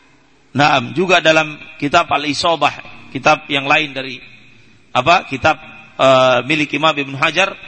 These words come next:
Al-Asqalani rahimahullah, yaitu Al-Isabah dan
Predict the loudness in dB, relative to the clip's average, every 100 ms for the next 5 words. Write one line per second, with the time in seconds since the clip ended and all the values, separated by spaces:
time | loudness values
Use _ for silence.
0 | -12 -4 -2 -2 -2 2 2 0 -10 -10
1 | -10 -4 -2 -2 -4 -20 -20 -20 -20 -20
2 | -2 0 0 0 -2 -2 0 2 4 2
3 | 0 -8 -20 -20 -20 -20 -20 -6 0 2
4 | 0 -10